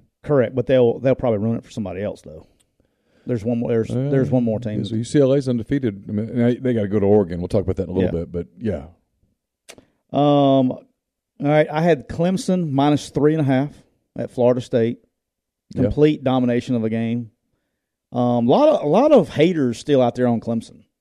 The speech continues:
Speaker 1: Like, what else? Serious. A lot of haters.
Speaker 2: They only won by six points.
Speaker 1: A lot of haters, though. But they dominated the game. They scored late. I'm not. They, they tried to backdoor it, but they didn't have enough to backdoor it. They were up twenty-one. All right, but here's the thing.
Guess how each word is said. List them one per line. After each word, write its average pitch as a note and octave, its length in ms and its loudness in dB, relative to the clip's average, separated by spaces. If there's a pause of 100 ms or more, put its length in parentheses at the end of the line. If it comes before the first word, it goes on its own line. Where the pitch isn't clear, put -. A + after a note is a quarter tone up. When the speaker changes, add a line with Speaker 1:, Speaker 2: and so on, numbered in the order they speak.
(180)
Speaker 1:
Like, D3 120 -8
what G#3+ 160 2
else? - 180 -4 (280)
Serious. - 600 -6 (460)
A G#2 40 -10
lot F3+ 300 4
of D#3 80 4
haters. C3+ 400 -2
Speaker 2:
They A3+ 60 2
only D4 120 4
won C#4+ 140 4
by C4 120 2
six - 260 -6
points. - 540 -6 (320)
Speaker 1:
A C#3+ 40 -6
lot F#3 180 0
of D3 60 2
haters, G2+ 320 -4
though. F2 280 -16 (120)
But - 80 -6
they D#3 120 2
dominated A#2+ 420 -2
the G#2+ 80 -14
game. A#2+ 140 -6
They D3+ 40 -6
scored B2+ 300 -8
late. E2+ 360 -18 (140)
I'm B2+ 80 -6
not. - 240 -10
They, C3 120 -6
they B2+ 200 -2
tried A#2 200 -4
to G2 60 -8
backdoor G2+ 360 -6
it, - 20 -10
but A2 100 -10
they A2 100 -8
didn't G2 120 -12
have G2+ 120 -10
enough F#2+ 160 -14
to - 60 -20
backdoor - 460 -18
it. - 120 -20 (180)
They - 80 -8
were F#3 80 -2
up - 100 -8
twenty-one. E2+ 540 -16 (1040)
All B2 80 -2
right, B2+ 200 0 (140)
but C#3+ 140 2
here's E3+ 240 2
the A#2 40 -10
thing. A2+ 340 -6